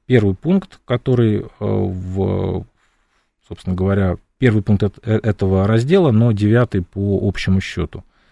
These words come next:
Российская Федерация осуществляет ядерное сдерживание в отношении потенциального противника, под которым понимаются отдельные государства и военные коалиции, блоки Союза, рассматривающие Российскую Федерацию в качестве потенциального противника и обладающие ядерным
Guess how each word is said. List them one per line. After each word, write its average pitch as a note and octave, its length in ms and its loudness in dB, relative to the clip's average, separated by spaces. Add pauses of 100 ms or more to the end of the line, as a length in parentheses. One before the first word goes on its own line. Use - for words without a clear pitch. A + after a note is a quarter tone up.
(540)
Российская A#2 400 0
Федерация C#3+ 400 2
осуществляет B2+ 340 -2
ядерное B2 420 4
сдерживание D#3+ 440 0
в A2 60 0
отношении G#2+ 460 2
потенциального G#2+ 840 2
противника, C3+ 680 0 (120)
под - 160 -10
которым A2 400 0
понимаются G#2 560 2
отдельные G2 380 2
государства F2 580 -2
и E2+ 60 -2
военные F2 480 2
коалиции, F2 540 -4
блоки C#3+ 320 -2
Союза, B2 500 -2 (480)
рассматривающие A2 800 2
Российскую - 400 -4
Федерацию A#2+ 420 -2
в - 60 -8
качестве - 280 -4
потенциального F#2+ 600 2
противника D3 560 0
и A2+ 100 -2
обладающие G2 720 0
ядерным F2+ 560 2